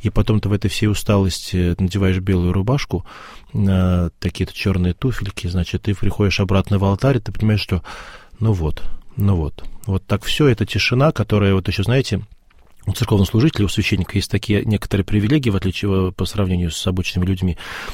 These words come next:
Э, человек приходит в храм, ну, как бы он уже вот открытый, и все, тут как бы все остальные люди. А вот есть такая, ну, сказать, наша внутренняя такая история между утром и вечерней службой, там и даже во время освящения, после освящения храма. Храм на какое-то время закрывается для уборки,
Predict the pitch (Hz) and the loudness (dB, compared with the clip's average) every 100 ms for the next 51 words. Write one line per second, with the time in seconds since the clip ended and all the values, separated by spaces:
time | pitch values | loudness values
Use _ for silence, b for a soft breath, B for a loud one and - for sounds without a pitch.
0 | B 110 98 95 110 - - - 135 185 | B 2 4 4 2 0 -2 0 4 4
1 | - 110 95 107 170 - 101 107 107 98 | 4 2 4 4 4 4 0 2 2 2
2 | 101 98 - 95 - 127 143 92 87 - | 0 -2 -2 -4 0 0 2 0 -2 -2
3 | 113 - - 90 90 - - 95 117 110 | -4 -4 -8 -6 -4 -4 -2 -2 0 0
4 | 98 90 B B B B 107 101 104 143 | 0 -2 B B B B 2 4 4 2
5 | - 110 117 110 107 120 85 78 - 90 | 2 2 4 4 6 4 2 -2 -6 -4
6 | 92 87 95 110 - 85 82 85 90 90 | -2 0 2 2 0 -2 -2 -2 -2 -2
7 | - 160 120 B B B - 120 113 107 | 2 4 4 B B B -6 2 4 4
8 | 92 101 90 82 - - 117 - 98 92 | 4 2 0 -2 -8 -2 -2 2 2 2
9 | 92 95 - 101 101 - 190 131 107 95 | 2 -2 -2 0 0 2 2 2 2 2
10 | 90 92 87 - - 87 90 90 87 - | 2 0 -2 -6 -6 -2 0 0 -2 -2
11 | 101 151 120 127 120 110 95 - 98 - | 0 0 0 0 -2 -4 -2 -2 -2 0
12 | 98 90 123 107 104 101 95 101 127 175 | -2 0 0 0 0 0 -2 0 2 2
13 | - 107 107 156 175 120 | 2 2 4 2 2 0